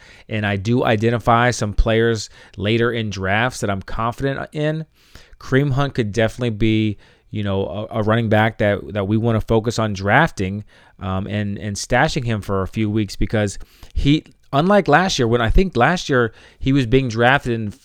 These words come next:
fifth, sixth rounds, and he was suspended for the first ten games of the season. And this year, he's not suspended at all. He'll be ready week one, um, and, and I think he's going, you know, around the same, you know, the same area, uh,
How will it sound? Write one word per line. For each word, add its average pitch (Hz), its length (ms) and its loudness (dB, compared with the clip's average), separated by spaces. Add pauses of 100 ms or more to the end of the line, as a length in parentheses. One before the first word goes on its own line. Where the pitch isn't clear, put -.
(580)
fifth, 139 380 -2
sixth - 340 -8
rounds, 120 420 -2 (440)
and 120 100 -4
he 165 140 2
was 190 160 0
suspended 156 580 -2
for 120 140 -2
the 107 80 -4
first 135 340 -2
ten 135 160 4
games 123 240 0
of 110 80 -4
the 101 80 -6
season. 143 420 -4 (300)
And 123 160 -2
this 185 180 0
year, 160 140 4
he's 143 160 0
not 147 160 0
suspended 123 400 -2
at 113 80 0
all. 113 240 2
He'll 104 180 -2
be 160 120 2
ready 139 240 4
week 117 320 2
one, 127 480 -2 (420)
um, 101 460 -6
and, 120 360 -2
and - 80 -6
I 120 60 -2
think 143 200 -2
he's 160 180 -4
going, 127 380 -2
you 113 60 -8
know, 117 240 -6 (180)
around 110 280 -4
the 110 60 -6
same, 127 640 -6 (440)
you 120 100 -12
know, 104 80 -6
the 101 100 -6
same 120 380 -6 (100)
area, 123 480 -2
uh, 95 400 -6